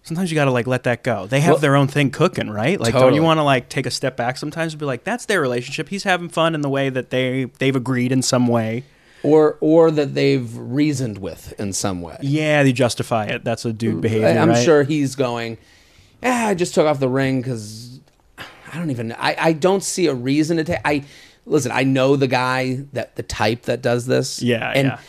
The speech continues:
Speaker 2: even, I, especially when I'm single, I always go, "Dude,
Speaker 1: Yeah, yeah, yeah,
Speaker 2: be
Speaker 1: yeah.
Speaker 2: married guy."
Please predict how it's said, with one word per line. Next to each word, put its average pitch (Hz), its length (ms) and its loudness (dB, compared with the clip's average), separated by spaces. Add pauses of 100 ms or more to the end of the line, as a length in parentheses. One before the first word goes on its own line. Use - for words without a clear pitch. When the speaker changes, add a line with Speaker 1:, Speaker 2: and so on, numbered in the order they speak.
Speaker 2:
even, 214 500 -2
I, - 100 -4
especially 196 480 -2
when 165 100 2
I'm 113 320 -4
single, 127 480 -2
I 104 160 -4
always 104 260 -6
go, 107 200 -8 (400)
"Dude, 339 480 4 (280)
Speaker 1:
Yeah, 151 400 -2
yeah, 131 200 -4
yeah, 120 240 -8
Speaker 2:
be 208 120 4
Speaker 1:
yeah. 277 60 8
Speaker 2:
married 277 480 6
guy." 80 220 -6